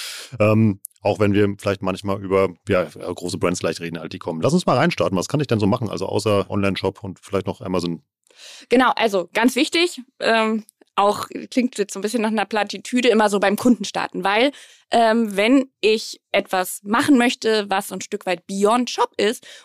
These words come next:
Speaker 2: muss ich m-, ja irgendeine Form von U S P haben, also so eine Art Value Proposition für den Kunden. Also so, warum ist das besser als der normale Shop? Und da, äh, sehen wir ja einfach, dass sich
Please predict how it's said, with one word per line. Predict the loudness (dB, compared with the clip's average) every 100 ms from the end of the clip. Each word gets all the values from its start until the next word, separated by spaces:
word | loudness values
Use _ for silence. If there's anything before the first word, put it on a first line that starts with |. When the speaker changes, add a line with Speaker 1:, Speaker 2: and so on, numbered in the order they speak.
| 0
Speaker 2:
muss | 0
ich | 2
m-, | 0 -2
ja | 0 2
irgendeine | 6 6 4 0
Form | 2 2 2
von | 0 0 0 -4 _ _
U | 2 4
S | 4 0
P | 0 2 2
haben, | 2 -4
also | -2 -2
so | 2
eine | 2
Art | 2 2
Value | 2 4 2
Proposition | -2 -4 -2 -4 -4 -6
für | -4
den | -4
Kunden. | -2 -4 -2
Also | -2 -2
so, | -4 -6 -10 -4
warum | 2 4 4 4 2 _ _ _ _ 0
ist | 2
das | 0 2
besser | 0 4 2 2
als | 0 0
der | -2
normale | -2 -2 -2 -2
Shop? | -4 -8 _ -20 -20 -6
Und | 0 4
da, | 4 4 4 2 2
äh, | 2
sehen | 2 0 2
wir | 2
ja | 4
einfach, | 2 0 -2 -8
dass | -8 -10
sich | -8 -10 -12